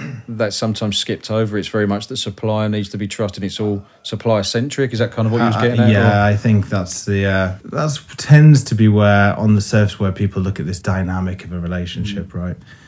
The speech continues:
Speaker 2: It's always the supplier n-, needs to be the, the trusted <laughs> part of that partnership,
Speaker 1: Yeah.
Speaker 2: and, and less emphasis is really thought about,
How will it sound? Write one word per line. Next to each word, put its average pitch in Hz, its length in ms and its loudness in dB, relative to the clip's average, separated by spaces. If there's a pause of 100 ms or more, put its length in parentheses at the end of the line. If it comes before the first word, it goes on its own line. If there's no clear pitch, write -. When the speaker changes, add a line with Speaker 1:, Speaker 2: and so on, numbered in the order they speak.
(140)
Speaker 2:
It's 90 160 -8
always 101 720 2 (420)
the 90 140 -6
supplier 92 920 0 (420)
n-, 107 140 -2 (200)
needs 127 380 8
to 113 300 6 (800)
be 110 160 4
the, 101 100 2
the 107 280 2
trusted 113 480 0
<laughs> - 100 -4
part 147 240 8
of 110 140 -4
that - 180 0
partnership, 98 640 -2
Speaker 1:
Yeah. 101 180 0
Speaker 2:
and, 104 180 0
and 98 300 0
less 110 280 2
emphasis 101 520 2
is 95 140 -4
really 98 180 2
thought 98 260 0
about, 90 340 -2